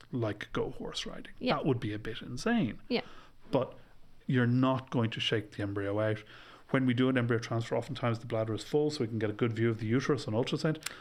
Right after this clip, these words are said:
Speaker 1: So they need to go to the loo.
Speaker 2: I know, and that's actu-, I,
Speaker 1: It's terrifying,
Speaker 2: I
Speaker 1: right?
Speaker 2: really remember that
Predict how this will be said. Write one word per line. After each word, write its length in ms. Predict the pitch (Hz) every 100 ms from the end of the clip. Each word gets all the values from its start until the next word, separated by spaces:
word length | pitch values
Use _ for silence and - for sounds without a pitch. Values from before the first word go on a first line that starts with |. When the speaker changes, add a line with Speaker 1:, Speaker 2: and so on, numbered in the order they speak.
| -
Speaker 1:
So 160 | - 262
they 100 | 294
need 220 | 320 302
to 80 | -
go 160 | 147
to 100 | 120
the 60 | 113
loo. 460 | 135 220 101 - - -
Speaker 2:
I 100 | 247
know, 240 | 269 330
and 160 | 202 220
that's 260 | 254 262 - -
actu-, 280 | 247 233 -
I, 120 | 202 240
Speaker 1:
It's 120 | 262
terrifying, 560 | - 285 320 - 285 339
Speaker 2:
I 20 | 254
Speaker 1:
right? 100 | 269
Speaker 2:
really 460 | 240 262 254 262 233
remember 640 | 220 220 220 214 247 247
that 240 | 226 196